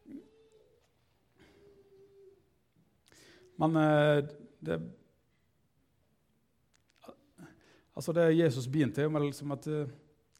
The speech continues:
"Jeg har fått all makt i himmel og på jord." Jeg har fått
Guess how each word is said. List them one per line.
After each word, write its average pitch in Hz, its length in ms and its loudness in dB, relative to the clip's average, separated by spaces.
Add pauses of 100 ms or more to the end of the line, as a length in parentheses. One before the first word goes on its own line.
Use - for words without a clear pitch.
(160)
"Jeg 151 280 -2
har 151 160 -8
fått - 520 -20 (240)
all 143 160 -10
makt 131 320 -14
i 131 80 -4
himmel 127 240 -8
og 127 60 -14
på 131 100 -12
jord." 131 220 -18 (1200)
Jeg 139 200 0
har 131 180 -12
fått - 480 -18